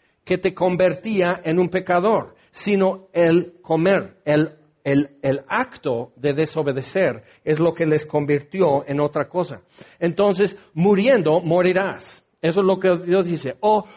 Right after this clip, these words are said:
come y come, o muere y muere. Ahora, ¿qué describe la condición humana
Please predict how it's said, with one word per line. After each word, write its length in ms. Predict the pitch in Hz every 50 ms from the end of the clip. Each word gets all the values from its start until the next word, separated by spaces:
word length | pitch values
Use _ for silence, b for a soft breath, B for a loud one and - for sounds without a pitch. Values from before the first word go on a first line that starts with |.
| B B -
come 460 | - 247 269 277 294 277 285 302 311
y 60 | 294
come, 600 | 294 - 277 294 285 247 190 165 151 160 175 170 -
o 420 | 170 170 165 160 160 165 - - -
muere 520 | 135 160 185 196 202 196 190 190 185 190 -
y 120 | 180 165
muere. 400 | 170 175 208 233 226 151 127 120 131
Ahora, 260 | 170 190 185 175 175
¿qué 220 | - - 233 262
describe 920 | 247 247 233 - - - - - - 277 320 285 220 147 135 127 151 - B B B B B
la 580 | 143 165 185 185 185 185 196 202 190 - - _
condición 640 | - 202 214 208 185 190 - - 214 220 208 196 190
humana 760 | 185 180 175 180 233 262 233 175 143 131 123 123 151 -